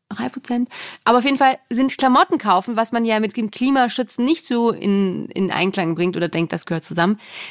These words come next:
Ganze macht die weltweite Klamottenindustrie einfach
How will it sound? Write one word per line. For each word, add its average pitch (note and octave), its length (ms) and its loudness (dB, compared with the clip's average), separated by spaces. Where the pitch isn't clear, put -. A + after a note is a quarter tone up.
Ganze B3+ 260 2
macht C4 240 2
die A#3+ 200 -6
weltweite B3 840 0
Klamottenindustrie B3+ 880 0
einfach A#3 460 0